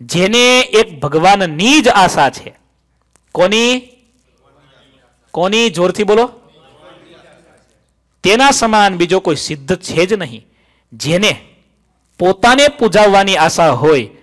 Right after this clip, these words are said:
તે સિદ્ધ નહીં, પણ તે તો અસિદ્ધ છે એમ જાણવું. અઠ્યાવીસ ચોપાઈ સુધીની કથા આપણે અહીંયા પૂરી કરીએ છીએ.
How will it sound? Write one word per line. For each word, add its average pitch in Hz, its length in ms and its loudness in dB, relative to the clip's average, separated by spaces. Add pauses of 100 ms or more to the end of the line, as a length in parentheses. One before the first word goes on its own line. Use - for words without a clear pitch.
(220)
તે 131 80 -8
સિદ્ધ 139 380 -8
નહીં, 180 580 -2 (320)
પણ 131 120 -8
તે 131 200 -8
તો 156 140 -2
અસિદ્ધ 185 640 -2
છે 214 480 -2 (220)
એમ 190 220 0
જાણવું. 151 440 -4 (280)
અઠ્યાવીસ 190 560 -2
ચોપાઈ 147 340 -4
સુધીની 139 320 -10
કથા 135 440 -4 (360)
આપણે 131 240 -4
અહીંયા 131 120 -4
પૂરી 139 260 -8
કરીએ 175 280 0
છીએ. 196 340 -6